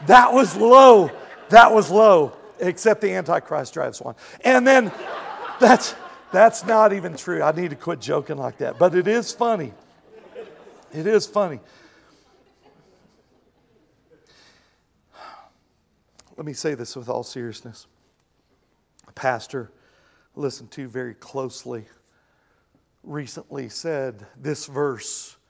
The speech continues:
He read this verse and I was going, "Praise God," 'cause like fifteen minutes into his talk before he brought this, "Praise God, he's gonna bring this out." And you know what he said? He said, "Christians have weaponized this verse and made it mean that,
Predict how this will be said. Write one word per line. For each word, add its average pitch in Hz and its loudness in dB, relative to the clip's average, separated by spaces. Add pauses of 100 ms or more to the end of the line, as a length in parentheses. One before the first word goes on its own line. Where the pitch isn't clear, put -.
(120)
He 156 -18
read 135 -10
this 127 -12
verse 143 -12
and 135 -18
I 117 -12
was 120 -16
going, 123 -18
"Praise - -6
God," 202 -2
'cause 143 -14
like 135 -12
fifteen 180 -16
minutes 123 -20
into 120 -14
his - -20
talk - -14
before 123 -18
he 104 -18 (220)
brought 131 -8
this, 131 -18 (340)
"Praise 233 -4
God, 254 0
he's 165 -8
gonna 262 -2
bring 294 -2
this 285 -4
out." 262 -2 (300)
And 226 -6
you 220 -8
know 214 -4
what 214 -4
he 180 -14
said? 220 -6 (160)
He 214 -12
said, 214 -8 (200)
"Christians 294 -6
have 220 2
weaponized 202 2 (460)
this 185 -4
verse 180 -8 (1160)
and 214 -6
made 285 0
it 247 -8
mean 226 -8
that, 175 -4